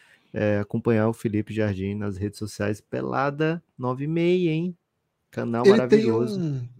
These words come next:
Speaker 2: um, um perfil de fã também da banda Oterno, né? Acho que é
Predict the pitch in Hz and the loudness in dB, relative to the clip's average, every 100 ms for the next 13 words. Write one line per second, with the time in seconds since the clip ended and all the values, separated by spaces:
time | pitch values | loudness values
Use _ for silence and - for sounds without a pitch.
0 | _ - 156 151 175 151 170 175 - - | _ -8 -6 0 0 0 -2 -2 -2 2
1 | 170 190 170 139 139 156 165 147 156 165 | 4 4 4 2 2 2 2 0 0 -2
2 | - 185 190 - 170 160 143 131 123 131 | -2 -4 -2 0 2 4 2 -4 -6 -6
3 | 165 131 135 - 147 139 131 135 | -6 -6 -6 -6 -4 -2 -4 -6